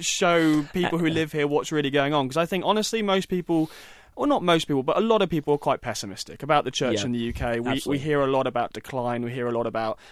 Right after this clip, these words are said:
Speaker 1: less people going to church than ever and the rise of secularism. But
Speaker 2: Yes.
Speaker 1: you know, you've just said some very encouraging things that are happening worldwide, and you included Europe in that. And you've
Speaker 2: Yes.
Speaker 1: said you have a mandate for the U K. So tell
Speaker 2: Well,
Speaker 1: me more
Speaker 2: listen,
Speaker 1: about
Speaker 2: we
Speaker 1: that.
Speaker 2: started coming over to the U K,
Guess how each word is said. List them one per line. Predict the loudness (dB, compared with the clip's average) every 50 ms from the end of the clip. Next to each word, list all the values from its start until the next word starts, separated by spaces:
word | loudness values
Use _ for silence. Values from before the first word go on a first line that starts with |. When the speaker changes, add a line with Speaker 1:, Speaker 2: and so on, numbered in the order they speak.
| -18 -8
Speaker 1:
less | -6 -6 -4 -4 -6
people | -6 -6 -4
going | -4 -4 -4 -4
to | -6 -10
church | -8 -6 -4 -4 -4 -6 -6
than | -6 -6
ever | -6 -6 -6 -6
and | -6 -6
the | -4 -2
rise | 0 0 0 -2
of | -6 -8
secularism. | -8 -10 -10 -8 -8 -8 -8 -6 -6 -8 -6
But | -4 -4 -2
Speaker 2:
Yes. | -2 -4 -4 -6 -4 -2
Speaker 1:
you | 0
know, | 2
you've | 2 2 0
just | 0 0 0
said | 0 0
some | 0 0 2
very | 4 4 4 4
encouraging | 2 2 4 4 4 4 4 0 -4
things | -4 -4 -2 -2 -2 -2
that | -4 -4
are | -4
happening | -4 -6 -6 -6 -6 -2 0
worldwide, | 0 0 0 0 0 0 0 0 0 0
and | -2 -2
you | 0
included | -2 -2 -4 -2 -2 -2 -2 -2 -2 0
Europe | 2 2 2 0 -2 -6
in | -10 -10
that. | -10 -10 -10 -8 -2
And | 2
you've | 2 2
Speaker 2:
Yes. | 2
Speaker 1:
said | 0 0 0
you | 0
have | 0 0
a | 0
mandate | 0 0 0 0 -2 -4 -6 -6
for | -8
the | -6 -4
U | -4 -4
K. | -4 -4 -4 -4 -6 -8
So | -6 -6 -4 -4 -4 -6
tell | -6 0 4
Speaker 2:
Well, | 6 8
Speaker 1:
me | 8
more | 8 8
Speaker 2:
listen, | 8 8 8
Speaker 1:
about | 8
Speaker 2:
we | 8
Speaker 1:
that. | 10
Speaker 2:
started | 10 10 10 10 10
coming | 6 2 0 2 4 6
over | 6 6 6 4
to | 2 2 2
the | 2 4
U | 4 4 2
K, | 2 2 4 6 6 4 4